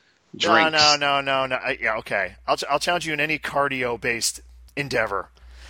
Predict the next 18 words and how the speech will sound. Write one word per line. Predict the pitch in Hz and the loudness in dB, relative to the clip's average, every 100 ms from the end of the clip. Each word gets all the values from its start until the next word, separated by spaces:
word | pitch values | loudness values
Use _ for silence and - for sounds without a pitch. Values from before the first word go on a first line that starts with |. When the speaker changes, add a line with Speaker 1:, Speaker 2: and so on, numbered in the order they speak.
| - | -8
Speaker 1:
Remember | 156 202 226 | -2 2 2
when | 220 | 2
we | 208 | 2
used | 196 190 | 2 0
to | 180 | 0
go | 165 165 | 4 4
to | 147 | 2
California | 139 143 - 147 | 2 0 -2 -6
Extreme | - - 139 151 | -4 -2 -2 -2
and | 135 | -4
they | 120 | -2
had | 123 110 | -2 -2
the, | 120 110 98 - - - - - - | -4 -6 -8 -12 -20 -18 -18 -10 -4
the | 160 | -2
exercise | 135 - 156 - 151 143 135 | -2 -4 -6 -2 0 0 -2
bike, | 143 139 147 - | -2 -2 -2 -4
Addams | 120 117 139 - | -4 -4 -4 -4
Family? | 139 139 143 151 | -2 0 0 -2